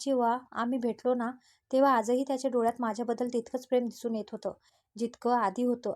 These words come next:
आणि हेच मला नकोय." मधू मला त्याच्या हृदयात असलेलं माझं स्थान डळमळीत करायचं गं, तरच तो मला विसरून दुसऱ्या मुलीशी लग्नाला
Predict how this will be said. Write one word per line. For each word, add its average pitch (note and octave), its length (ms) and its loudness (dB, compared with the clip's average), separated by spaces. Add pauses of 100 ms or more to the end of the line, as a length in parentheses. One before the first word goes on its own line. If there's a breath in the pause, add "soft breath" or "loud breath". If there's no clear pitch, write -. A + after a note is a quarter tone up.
आणि B3 200 2
हेच C4 260 0
मला C4 180 0
नकोय." A3+ 340 -2 (220)
मधू A3 300 0
मला A3+ 280 0 (400 soft breath)
त्याच्या B3+ 220 2
हृदयात B3 440 2
असलेलं C4 340 0
माझं A#3 220 -2
स्थान A#3+ 360 -4 (300 loud breath)
डळमळीत B3+ 600 2
करायचं A3+ 440 -2
गं, G#3+ 120 -4 (380 soft breath)
तरच C#4+ 320 4
तो D4 80 2
मला B3+ 240 2
विसरून B3 360 -2
दुसऱ्या B3 340 -4
मुलीशी A#3+ 400 -4
लग्नाला A3 460 0